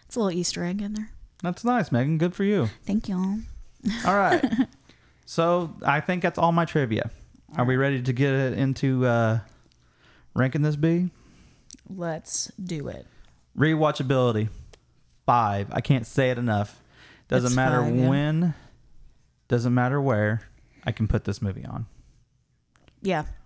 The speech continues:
Speaker 1: I agree. I'll give it a five.
Speaker 2: Okay.
Speaker 1: Solid.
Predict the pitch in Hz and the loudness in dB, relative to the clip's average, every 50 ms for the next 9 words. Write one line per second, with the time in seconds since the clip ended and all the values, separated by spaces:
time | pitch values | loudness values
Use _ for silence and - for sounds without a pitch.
0 | - - - 269 285 254 175 170 185 202 - _ _ - - 208 202 220 220 208 | -10 -6 -4 -4 -4 -4 -4 -6 -8 -8 -12 _ _ -14 -10 -10 -8 -8 -8 -10
1 | 190 - - 165 160 - - - - 147 156 156 - 135 139 151 - - - _ | -10 -10 -10 -10 -10 -10 -12 -6 -2 -2 0 0 0 -2 -2 -4 -6 -12 -20 _
2 | _ _ _ _ _ _ _ _ _ _ _ _ _ - _ _ _ _ - - | _ _ _ _ _ _ _ _ _ _ _ _ _ -20 _ _ _ _ -20 -14
3 | - - - - 196 196 202 190 180 165 160 160 185 180 | -8 -6 -4 0 0 0 0 0 -2 -4 -6 -8 -10 -10